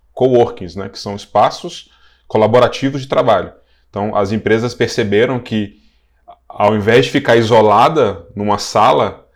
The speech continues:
ela ganha muito mais e, e, e ir pra um lugar aonde tem outras empresas e mais trocas po-, podem acontecer, né? Então, de um lado o mercado e de um outro lado um espaço mais colaborativo pro trabalho em si, né?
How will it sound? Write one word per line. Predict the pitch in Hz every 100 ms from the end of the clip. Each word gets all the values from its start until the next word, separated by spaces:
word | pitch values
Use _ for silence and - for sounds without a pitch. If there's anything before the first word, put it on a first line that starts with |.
| _ -
ela | 101
ganha | 104 113
muito | 110 135 139
mais | 120 110 135 143
e, | - 113 113 110 107
e, | 110 110 - 113 - -
e | 117
ir | 127
pra | 139
um | 135
lugar | 123 107 107 147 - - _ _ _ _
aonde | - 110 110 113
tem | - 120
outras | 135 156 143
empresas | 143 143 107 120 131 127
e | 123
mais | 113 117 127
trocas | 120 110 120
po-, | - 110 110
podem | 107 104 107 110
acontecer, | 104 110 123 127 101 87
né? | 87 -
Então, | 98 95 - _ -
de | 98
um | 104
lado | 117 120
o |
mercado | 123 117 - 104 113 127 147 _ _ -
e |
de | 92
um | 101
outro | 110 120
lado | 101 95 107 120 _ _ _ _ -
um | 101
espaço | 101 - 107 -
mais | 117 120
colaborativo | 131 120 127 120 - 123 135
pro | - 123
trabalho | 135 156 131 127
em | 151
si, | - - 110
né? | 95